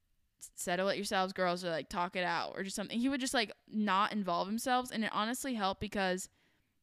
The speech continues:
there wasn't, like, the mom being the mediator. Like, I feel like we learned how to, like, settle our own battles and not resort to, like, hating each other and then, like, not talking to each other for four days. It was like we would just kinda resolved it within an hour, right?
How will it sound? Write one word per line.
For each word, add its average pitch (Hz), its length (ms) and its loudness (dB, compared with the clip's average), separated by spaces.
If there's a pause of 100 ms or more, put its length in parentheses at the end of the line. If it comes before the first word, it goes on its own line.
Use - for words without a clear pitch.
(200)
there 226 320 6
wasn't, 220 380 4
like, 196 300 2 (100)
the 208 100 0
mom 190 320 2
being 196 200 -4
the 190 60 -2
mediator. 190 480 0
Like, 190 220 -4
I 190 60 -8
feel 196 160 -2
like 190 120 -4
we 196 120 -4
learned 180 300 -6
how 202 120 -4
to, 185 80 -2
like, 180 300 -6 (160)
settle 190 400 0
our 190 100 2
own 185 160 -2
battles 185 400 -2
and 190 140 -4
not 180 160 -4
resort 185 400 -2
to, 208 120 -10
like, 175 240 -6 (380)
hating 190 340 0
each 185 160 -4
other 180 320 -2
and 170 160 -6
then, 170 180 -8
like, 165 260 -12 (360)
not 180 220 -2
talking 185 200 -2
to 185 60 -6
each 180 80 -6
other 175 120 -2
for 185 120 -10
four 180 220 -2
days. 110 260 -8
It - 80 -10
was 185 140 -6
like 175 140 -4
we 175 120 -2
would 175 100 -4
just 180 120 -6
kinda 185 180 -6
resolved 165 380 -4
it 160 160 -8
within 156 320 -8
an 151 100 -8
hour, 131 320 -10
right? - 240 -8